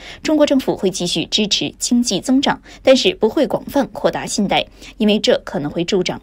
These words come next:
金融市场失衡的重新出现。文章引述分析人士表示，政治局发出的信息十分重要，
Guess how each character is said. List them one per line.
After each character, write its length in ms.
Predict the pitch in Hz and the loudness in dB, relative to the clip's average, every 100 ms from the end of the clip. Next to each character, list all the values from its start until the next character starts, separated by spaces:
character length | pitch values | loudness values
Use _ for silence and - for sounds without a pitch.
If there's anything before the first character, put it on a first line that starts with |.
| - | -4
金 220 | 254 254 | 0 0
融 180 | 180 165 | 0 -2
市 180 | - | -2
场 240 | 170 139 - | -2 -4 -4
失 240 | - 247 | 0 2
衡 220 | 262 170 | 0 0
的 140 | 160 - | -4 -6
重 240 | - - 151 | -8 -8 -6
新 300 | - 202 202 | -2 -2 -2
出 200 | - 175 | -4 -2
现。 240 | 175 196 - - - - - - - - - | 2 0 -2 -20 -20 -20 -20 -20 -18 -10 2
文 120 | 247 | 4
章 160 | 277 269 | 6 6
引 100 | 202 | 6
述 160 | 220 | 2
分 140 | 220 233 | 2 2
析 120 | 208 | 2
人 60 | |
士 120 | 190 - | 0 2
表 140 | 160 | 2
示， 260 | - 190 - - - | 2 0 0 -14 -2
政 160 | 330 294 | 2 2
治 120 | 226 | 2
局 220 | - 180 | 0 0
发 180 | 202 240 | 0 -4
出 140 | - | 0
的 60 | 214 | 0
信 200 | - 214 | 2 0
息 220 | 202 208 | 0 0
十 160 | - 160 | 0 -2
分 160 | 170 | -2
重 180 | 170 180 | -4 0
要， 200 | 185 - | 0 0